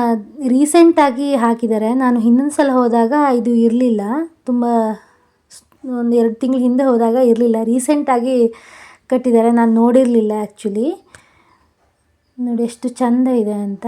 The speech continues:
ತುಂಬ ಸುಂದರವಾಗಿದೆ. ನೋಡೋದಕ್ಕೆ ಖುಷಿ ಆಗ್ಬೇಕು ಆ ಥರ ಇದೆ. ಇದನ್ನ ಏನಾದ್ರೂ ಫೆಸ್ಟಿವಲ್ ಇದ್ದಾಗ ಅವರು ಬಳಸ್ತಾರೆ. ಅಲ್ಲಿ ತನಕ ಈ ಥರ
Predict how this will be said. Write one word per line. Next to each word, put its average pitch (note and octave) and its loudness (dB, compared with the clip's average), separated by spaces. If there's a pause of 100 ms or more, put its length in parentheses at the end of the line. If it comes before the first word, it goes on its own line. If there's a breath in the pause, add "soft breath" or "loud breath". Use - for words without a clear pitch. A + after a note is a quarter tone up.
ತುಂಬ C4+ -2
ಸುಂದರವಾಗಿದೆ. B3 -2
ನೋಡೋದಕ್ಕೆ A#3+ 0 (840 loud breath)
ಖುಷಿ C4 -4
ಆಗ್ಬೇಕು G#3+ -2
ಆ A3 -4
ಥರ A3+ -4
ಇದೆ. A3 -4 (440 loud breath)
ಇದನ್ನ B3+ 0 (840 loud breath)
ಏನಾದ್ರೂ B3+ 0
ಫೆಸ್ಟಿವಲ್ C#4 -2
ಇದ್ದಾಗ A#3 0 (120)
ಅವರು B3 2
ಬಳಸ್ತಾರೆ. A3+ -4 (220)
ಅಲ್ಲಿ A#3+ -2
ತನಕ A#3 -4 (140)
ಈ A#3 -4
ಥರ A#3+ -4